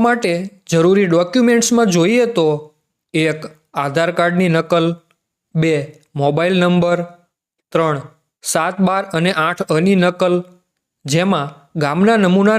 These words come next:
નંબર બારમાં પાકની વાવણીની એન્ટ્રી ન થઈ હોય તો પાકની વાવણી અંગેનો તલાટી કમ મંત્રીશ્રીના સહી સિક્કા સાથેનો દાખલો, ચાર બેંક પાસબુકની નકલ અથવા કેન્સલ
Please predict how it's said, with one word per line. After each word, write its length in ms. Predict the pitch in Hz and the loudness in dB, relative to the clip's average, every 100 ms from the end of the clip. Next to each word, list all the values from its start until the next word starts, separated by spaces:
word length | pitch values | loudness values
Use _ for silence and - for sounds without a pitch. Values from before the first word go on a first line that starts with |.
| 190 | 2
નંબર 280 | 175 185 190 | 2 2 2
બારમાં 600 | 196 233 208 156 151 151 - _ | 0 -2 0 -2 -4 -8 -20 _
પાકની 480 | 151 160 165 175 156 | -4 -2 -2 0 0
વાવણીની 540 | 151 180 196 208 202 165 | 0 2 4 4 2 -2
એન્ટ્રી 300 | 175 190 185 | -2 0 2
ન 20 | 175 233 | 2 2
થઈ 260 | 190 208 202 | 2 2 4
હોય 180 | 220 220 | 2 2
તો 80 | 220 151 151 _ _ _ | 0 -2 -6 _ _ _
પાકની 400 | 147 156 180 160 | -4 -2 0 0
વાવણી 380 | 151 175 214 214 | 2 2 2 2
અંગેનો 360 | 233 233 208 165 165 _ - | 2 2 0 -2 -6 _ -2
તલાટી 460 | 170 190 208 247 226 | 0 0 0 -2 0
કમ 140 | 233 208 | 2 2
મંત્રીશ્રીના 760 | 190 196 240 - 240 247 180 185 202 - | 2 0 0 2 2 2 0 -4 -8 -10
સહી 320 | - 180 247 | -4 0 0
સિક્કા 400 | - 214 208 240 233 | 0 -2 0 -2 0
સાથેનો 420 | 175 170 190 220 | -2 0 0 2
દાખલો, 500 | 233 180 165 180 170 147 139 _ _ _ - | 2 0 0 0 0 0 -4 _ _ _ -2
ચાર 340 | 185 170 147 143 - _ _ _ | 0 0 -4 -8 -16 _ _ _
બેંક 320 | 160 170 233 214 | -4 -2 -2 0
પાસબુકની 640 | 196 190 208 233 233 233 220 | 0 0 2 2 2 2 2
નકલ 340 | 247 220 180 175 - - 175 | 0 -2 -4 -4 -10 -6 -4
અથવા 280 | 190 190 220 214 | 0 0 0 -2
કેન્સલ 380 | 170 185 226 | -2 -2 -2